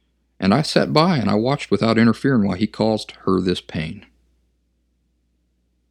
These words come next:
The man was a doctor, and the needle was a flu shot.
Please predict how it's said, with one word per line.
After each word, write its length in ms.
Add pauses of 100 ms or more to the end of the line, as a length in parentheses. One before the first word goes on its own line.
(960)
The 140
man 280
was 120
a 40
doctor, 520 (1800)
and 220
the 40
needle 500 (260)
was 260
a 60
flu 280
shot. 420